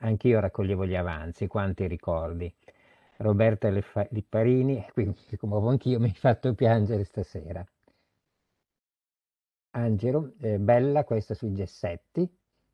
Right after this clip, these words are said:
Vittoria, bellissima Mariangela, grazie. E grazie per questo spazio silenzioso, grazie alla poesia data da donne stupende, dice Emanuela. Alessandra, una straordinaria occasione di conciliare il silenzio e la parola,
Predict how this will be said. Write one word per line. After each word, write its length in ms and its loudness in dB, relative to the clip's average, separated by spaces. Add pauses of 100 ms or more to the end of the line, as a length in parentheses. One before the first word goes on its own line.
(180)
Vittoria, 680 2
bellissima 600 0
Mariangela, 760 -4
grazie. 680 -4 (640)
E 240 -4
grazie 380 2
per 140 -2
questo 280 -2
spazio 400 -2
silenzioso, 920 0
grazie 380 0
alla 140 -4
poesia 560 -2
data 320 -4
da 140 -2
donne 380 0
stupende, 680 -6
dice 260 -8
Emanuela. 640 -2 (540)
Alessandra, 880 0
una 220 0
straordinaria 720 0
occasione 640 -2
di 100 -2
conciliare 680 0
il 60 -6
silenzio 580 -4
e 20 -2
la 100 -2
parola, 640 0